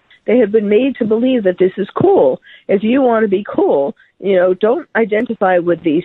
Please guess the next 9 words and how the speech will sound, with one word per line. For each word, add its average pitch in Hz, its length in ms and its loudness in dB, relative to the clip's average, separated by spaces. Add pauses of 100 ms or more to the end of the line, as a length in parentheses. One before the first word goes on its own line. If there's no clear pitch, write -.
sex 208 300 -2
that 175 100 -2
you 175 120 0
were 156 100 2
born 214 540 0
as. 127 400 -2 (380)
Identify 185 800 -2
as 135 140 0
trans 233 600 -2